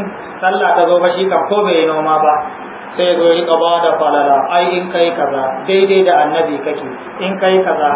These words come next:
daidai da salihi wani kake, in kai kaza, za ka tashi da matsayi irin na sahabi kaza, in kai kaza. Haba,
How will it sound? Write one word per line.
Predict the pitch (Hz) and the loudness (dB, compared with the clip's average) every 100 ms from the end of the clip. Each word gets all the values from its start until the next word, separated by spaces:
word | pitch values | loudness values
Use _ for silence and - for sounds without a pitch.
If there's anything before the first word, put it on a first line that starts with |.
| 151 | 0
daidai | 180 190 196 190 | 2 4 4 4
da | 175 | 2
salihi | - 165 165 156 151 | 2 0 0 -2 0
wani | 151 151 143 | 2 2 2
kake, | - 120 - - - | 0 -4 -6 -12 -12
in | - 180 | -8 -4
kai | 190 190 | 0 2
kaza, | 190 165 151 147 147 | 2 0 2 2 0
za | - 190 | -2 0
ka | 196 190 | 2 2
tashi | 175 175 170 | 2 0 0
da | 151 | 0
matsayi | 170 175 175 | 0 2 2
irin | 190 185 170 | 2 2 0
na | 160 165 160 - | 2 2 0 -2
sahabi | 190 175 175 175 175 | -2 2 4 2 0
kaza, | 180 147 143 139 | -2 0 2 2
in | 190 202 | 2 2
kai | 196 196 | 2 2
kaza. | 160 156 151 - - | 2 0 0 -2 -8
Haba, | - 277 269 | -6 -2 2